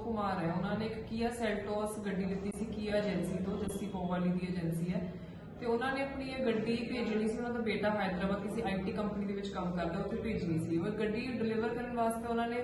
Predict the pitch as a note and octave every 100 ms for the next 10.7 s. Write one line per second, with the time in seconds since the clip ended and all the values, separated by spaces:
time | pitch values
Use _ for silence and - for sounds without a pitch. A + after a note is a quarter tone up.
0 | G3+ G#3 G#3+ A3 A#3 A#3 A3 G#3 G3+ A3+
1 | A3 G#3+ G3+ G3+ G#3 G#3+ G3+ F#3+ G3 G3
2 | F#3+ - A3 G3+ G#3 G#3+ A3+ G#3 F3+ F3+
3 | F3+ E3 - D#3+ - - - - - A3+
4 | A#3 C#4 D4 D4 C4+ A3 G3+ - A3 A3+
5 | A#3+ C4 B3+ A#3 A#3 B3 B3 B3 B3 B3
6 | A#3+ A#3+ A#3 A3 G#3 G#3+ A3 A3+ A3 A3+
7 | A3 A3 A3+ G#3 G#3 G#3+ A#3+ B3 A3+ G3+
8 | G3+ G3+ G3+ G3+ G#3 G#3 G#3+ G3+ F#3 G#3+
9 | - - - - G3 F#3+ G#3 A3 G#3+ G3+
10 | F3 F3 E3 D#3+ D#3+ D3+